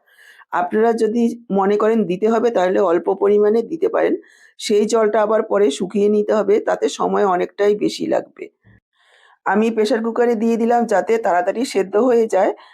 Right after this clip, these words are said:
আপনারা চাইলে কড়াতেও সেদ্ধ করে নিতে পারেন, সেক্ষেত্রে জল দিয়ে সেদ্ধ করে নিতে হবে, সময়টা একটু বেশি লাগবে।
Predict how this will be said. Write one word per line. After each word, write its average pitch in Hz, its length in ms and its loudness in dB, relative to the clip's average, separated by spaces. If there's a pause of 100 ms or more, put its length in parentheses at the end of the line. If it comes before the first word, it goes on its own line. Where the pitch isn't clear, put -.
(160)
আপনারা 220 360 0
চাইলে 226 340 0
কড়াতেও 185 420 0
সেদ্ধ 226 280 0
করে 226 240 2
নিতে 220 240 -2
পারেন, 214 320 0 (600)
সেক্ষেত্রে 233 580 2 (300)
জল 196 240 2
দিয়ে 220 220 0
সেদ্ধ 220 300 0
করে 233 180 2
নিতে 226 260 2
হবে, 233 280 2
সময়টা 190 460 0
একটু 202 220 -2
বেশি 175 320 0
লাগবে। - 400 -2